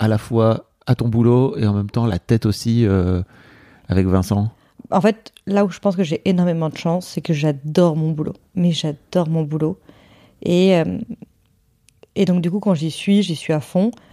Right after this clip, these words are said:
Speaker 2: J'ai des amis au boulot, je m'entends extrêmement bien avec ma boss. Vraiment, mon boulot, c'est, c'est pas ma vie, parce que ma vie, c'est ma famille et mes amis.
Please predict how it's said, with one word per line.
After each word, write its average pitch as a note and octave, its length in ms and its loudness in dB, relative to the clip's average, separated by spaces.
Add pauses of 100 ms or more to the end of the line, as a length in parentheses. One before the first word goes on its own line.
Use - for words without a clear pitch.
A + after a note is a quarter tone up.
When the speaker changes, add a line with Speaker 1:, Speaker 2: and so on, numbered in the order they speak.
(160)
Speaker 2:
J'ai - 160 -6
des C#3+ 240 -6
amis F#3+ 260 6
au A3+ 60 4
boulot, G#3 540 2
je - 180 -10 (100)
m'entends D3+ 380 -12
extrêmement E3 460 -4
bien D3 160 -6
avec D#3 160 -8
ma D3+ 80 -4
boss. F3+ 460 0 (760)
Vraiment, G3+ 320 2
mon D#3+ 160 0
boulot, F3 240 0
c'est, E3+ 420 -8
c'est - 140 -14
pas F#3+ 80 2
ma F#3+ 180 4
vie, G3+ 200 2
parce E3+ 160 -10
que - 80 -20
ma D3+ 80 -4
vie, D#3+ 60 -4
c'est - 140 -8
ma D3+ 100 -4
famille E3+ 320 -2
et D#3+ 40 0
mes D3+ 180 -2
amis. G3 300 2